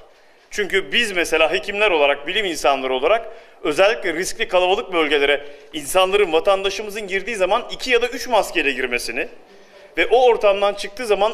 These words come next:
en dışta bulunan maskeyi sadece o askı kısımlarından tutarak hiç dokunmadan mutlaka imha etmesini öneriyoruz.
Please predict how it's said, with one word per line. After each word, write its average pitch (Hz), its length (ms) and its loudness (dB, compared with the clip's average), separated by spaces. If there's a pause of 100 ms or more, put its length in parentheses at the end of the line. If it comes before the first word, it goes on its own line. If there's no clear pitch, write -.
en 240 240 0
dışta 226 280 0
bulunan 196 280 2
maskeyi 156 560 0 (320)
sadece 214 500 2
o 208 120 6
askı 190 280 -2
kısımlarından 185 600 -2
tutarak 180 340 0
hiç - 180 -8
dokunmadan 208 520 0 (340)
mutlaka 220 440 2
imha 226 260 2
etmesini 190 400 -4
öneriyoruz. 110 640 -8